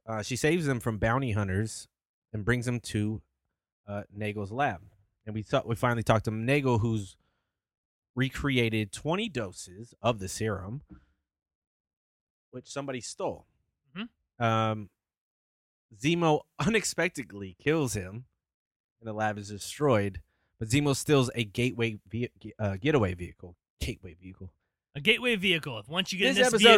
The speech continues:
Speaker 2: vehicle,
Speaker 1: sponsored by
Speaker 2: you're gonna
Speaker 1: Gateway
Speaker 2: get in a
Speaker 1: Vehicles.
Speaker 2: lot more vehicles after you get into this <laughs> vehicle. It's a gateway vehicle.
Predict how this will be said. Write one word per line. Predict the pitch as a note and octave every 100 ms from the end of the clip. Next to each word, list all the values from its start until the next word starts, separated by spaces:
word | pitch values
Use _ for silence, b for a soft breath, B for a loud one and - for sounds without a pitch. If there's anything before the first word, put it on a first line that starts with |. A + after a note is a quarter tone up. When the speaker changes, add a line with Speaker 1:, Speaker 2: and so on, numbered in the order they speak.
| G3
Speaker 2:
vehicle, | A3
Speaker 1:
sponsored | A#3 A3+ A3+
by | G#3 G#3 C3+ _ _ _ -
Speaker 2:
you're | G3+
gonna | F#3
Speaker 1:
Gateway | F3 E3
Speaker 2:
get | E3
in | D3
a | C3
Speaker 1:
Vehicles. | A2+ A#2
Speaker 2:
lot | C3 D#3 E3
more | E3+ E3 E3
vehicles | C#3 C#3+ A#2+ C#3 A#2+
after | C3+ B2 C3+
you |
get | C#3 B2
into | B2+
this | C3 -
<laughs> |
vehicle. | - A2 A2+ A2
It's | D3+ D3+
a | E3
gateway | C#3 F3+ E3 D3 B2 A#2
vehicle. | A#2 A2 G2+ G#2 F#2